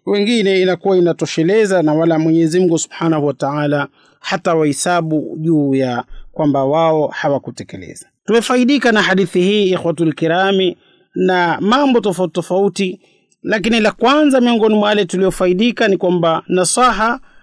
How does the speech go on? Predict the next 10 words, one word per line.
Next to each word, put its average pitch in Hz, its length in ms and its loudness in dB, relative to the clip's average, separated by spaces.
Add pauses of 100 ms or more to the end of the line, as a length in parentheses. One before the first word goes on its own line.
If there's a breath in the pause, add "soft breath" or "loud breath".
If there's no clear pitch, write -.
(160 soft breath)
vile 220 220 2
vile 233 340 2
ni 220 140 2
dini. 208 520 2
Tuelewe 196 360 0
kwamba 180 240 -2
nasaha 196 440 0
imechukua 190 400 0
sehemu 180 400 -2
kubwa 247 440 0